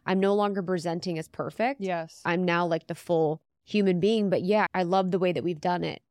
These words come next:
Speaker 1: You know, if I was to, like, rep any part of our process is, like, we're not meeting and we weren't immediately, like, trauma bonding. Like, "Girl, what's your attachment style?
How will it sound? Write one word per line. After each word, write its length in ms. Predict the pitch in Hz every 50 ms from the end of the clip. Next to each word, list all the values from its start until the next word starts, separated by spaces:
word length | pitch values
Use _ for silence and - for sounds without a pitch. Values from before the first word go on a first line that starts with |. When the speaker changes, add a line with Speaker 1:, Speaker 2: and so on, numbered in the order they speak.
| _ _ -
Speaker 1:
You 140 | - 196 196
know, 140 | 185 175 175
if 120 | 170 -
I 280 | 180 170 165 160 - - _ _ _
was 320 | - - 180 196 180 180 -
to, 120 | - 208
like, 140 | 175 170 165 165
rep 340 | 165 156 175 165 170 - -
any 200 | 180 180 185 196
part 320 | - - - 185 180 170
of 100 | 170 160
our 100 | 175 165
process 600 | 165 - - 185 185 196 - - 165 180 - -
is, 100 | 165 156
like, 180 | 170 165 156 - 185
we're 160 | 185 190 196
not 240 | 202 202 202 196 190
meeting 440 | 185 185 180 180 196 202 214 220 -
and 120 | - 190 190
we 120 | 185 180
weren't 240 | 170 190 190 - 156
immediately, 420 | 185 185 185 185 190 160 175 175
like, 160 | 170 165 -
trauma 300 | - - 175 160 156 180
bonding. 320 | 175 196 196 196 202 208 208
Like, 240 | 208 190 196 _ _
"Girl, 240 | - 202 190 190
what's 200 | 175 175 175 -
your 80 | - 214
attachment 380 | 233 - 208 180 180 - 190 -
style? 400 | - 175 165 160 165 175 190